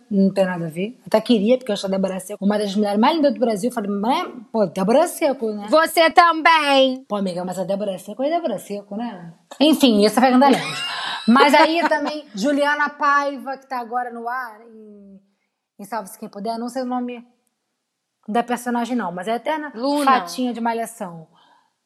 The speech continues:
Speaker 1: É, talvez. Aí, gente, é,
Speaker 2: Mas
Speaker 1: falaram
Speaker 2: é
Speaker 1: que
Speaker 2: Luna
Speaker 1: a minha
Speaker 2: mesmo.
Speaker 1: avó me achava a cara dela.
Speaker 2: Luna?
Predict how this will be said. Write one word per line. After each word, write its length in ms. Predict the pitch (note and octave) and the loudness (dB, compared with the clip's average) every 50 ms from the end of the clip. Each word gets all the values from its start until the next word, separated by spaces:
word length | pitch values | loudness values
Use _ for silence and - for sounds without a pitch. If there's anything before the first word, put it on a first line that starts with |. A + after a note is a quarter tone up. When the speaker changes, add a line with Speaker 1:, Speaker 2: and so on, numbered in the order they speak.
| _ _ _ _ _ - | _ _ _ _ _ -4
Speaker 1:
É, 340 | A#3 A#3+ B3 A#3 G#3+ G3 | 0 2 2 2 0 0
talvez. 500 | G3 - A3+ A#3+ A#3 G#3+ G3 F3 E3+ - _ _ - _ - | -2 -2 -2 -2 -2 -6 -10 -14 -14 -18 _ _ -20 _ -2
Aí, 400 | - B3+ C4 C4 C4 D4 D#4+ E4 | 0 2 2 4 2 0 -2 -4
gente, 460 | C4+ C#4+ C4+ B3 A#3 A3+ G#3+ - - | -8 -8 -8 -8 -10 -14 -16 -18 -20
é, 360 | - - C4 B3+ B3 B3 A#3+ - | -20 -14 -10 -8 -8 -8 -8 -10
Speaker 2:
Mas 100 | - - | -12 -8
Speaker 1:
falaram 220 | B3+ B3 B3 F#4 | -6 -4 -2 -2
Speaker 2:
é 20 | F#4 G4 | -2 -2
Speaker 1:
que 0 | G4 G4 | -2 -2
Speaker 2:
Luna 180 | G4 F#4+ F#4 | 0 0 0
Speaker 1:
a 40 | E4+ | 0
minha 120 | D#4+ C#4 B3 B3+ C4+ C4 | 0 0 -2 -2 -4 -4
Speaker 2:
mesmo. 140 | A3+ G#3+ C4 | -6 -6 -8
Speaker 1:
avó 220 | C#4 - - - - _ _ _ _ - | -8 -8 -10 -12 -14 _ _ _ _ -8
me 120 | A#3+ B3+ | -6 -6
achava 320 | C4 B3+ - C#4+ C#4+ D4 C#4+ | -6 -6 -6 -6 -4 -4 -4
a 60 | C#4 | -6
cara 420 | C#4 - C#4+ C#4+ D4+ D#4+ F4 F4 | -6 -6 -4 -4 -2 -2 -4 -4
dela. 260 | B3+ C4+ B3 B3 A#3 | -4 -4 -4 -4 -4
Speaker 2:
Luna? 240 | G#3+ A#3 C#4+ D#4+ F4 | -4 -2 -2 -2 -2